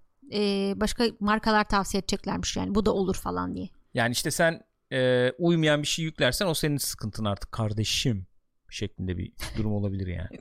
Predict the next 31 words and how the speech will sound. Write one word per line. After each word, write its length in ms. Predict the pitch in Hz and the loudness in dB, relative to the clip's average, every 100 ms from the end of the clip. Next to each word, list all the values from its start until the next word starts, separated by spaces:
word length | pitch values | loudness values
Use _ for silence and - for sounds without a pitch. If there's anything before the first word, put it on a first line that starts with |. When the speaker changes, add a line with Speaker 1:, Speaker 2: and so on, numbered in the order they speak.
| - | -12
Speaker 1:
<laughs> 920 | - - - - - - - - - | -12 -12 -12 -10 -10 -12 -16 -14 -4
Speaker 2:
PlayStation 500 | 113 117 - 127 143 | 0 0 0 0 -2
ilk 140 | 135 - | -4 -2
getirdiğim 360 | 113 113 117 | -2 -2 0
zamanki 360 | 110 110 110 113 | 2 2 2 -2
heyecanı 340 | 101 107 107 | 0 -2 -2
hatırlıyorum 420 | 117 - 87 104 | -4 -6 -4 -2
da 40 | 90 | -2
Speaker 1:
Of. 120 | 90 | 0
Speaker 2:
yedi 100 | 104 | 0
sene 240 | - 110 | 2 0
geçmişti 480 | 101 92 - - - | 0 0 -2 -4 -4
eski 260 | 98 - 101 | -4 -4 -4
neslin 260 | 95 - | -4 -6
üstünden 400 | - - 98 107 | -8 -8 -6 -4
ve 60 | 107 | -4
sı-, 220 | - - | -4 -4
artık 260 | 120 - - | -6 -4 -2
patlamak 460 | - 101 107 101 | -2 -2 -6 -8
üzereydik. 340 | 92 82 78 - | -8 -10 -10 -12
"Yeter 300 | 80 - 85 | -6 -4 -4
artık, 380 | 71 - - 76 | -10 -14 -16 -10
yeni 260 | 82 85 | -8 -8
nesil 340 | 78 - 76 - | -10 -14 -18 -16
konsol 540 | - 92 92 87 78 | -12 -12 -10 -10 -10
yeter." 480 | 76 95 - 92 - | -10 -6 -4 -4 -10
falan 260 | - - | -12 -10
Speaker 1:
O 20 | 185 | -8
Speaker 2:
diye. 80 | |
Speaker 1:
zaman 220 | 247 233 240 | -4 -2 0
alınabiliyordu. 800 | 226 220 202 202 196 185 165 | 0 0 0 0 0 -2 -8